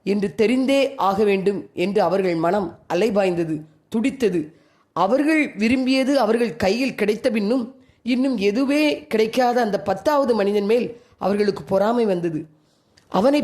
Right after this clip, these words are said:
பார்த்து மனம் வெதும்பினர். நேரம் ஆக ஆக வெறுப்பால் வெந்தனர். தாம் விரும்பியது கையில் இருப்பதை மறந்தனர். அதை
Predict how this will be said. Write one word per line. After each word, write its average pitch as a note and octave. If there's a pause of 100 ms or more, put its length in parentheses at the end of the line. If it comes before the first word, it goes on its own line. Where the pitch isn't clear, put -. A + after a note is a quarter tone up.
பார்த்து B3
மனம் A3 (140)
வெதும்பினர். G#3 (480)
நேரம் G#3+ (300)
ஆக A#3+ (300)
ஆக A3 (600)
வெறுப்பால் A3+
வெந்தனர். F#3+ (640)
தாம் B3 (160)
விரும்பியது C4+
கையில் A#3+
இருப்பதை A3+
மறந்தனர். F#3 (1300)
அதை F#3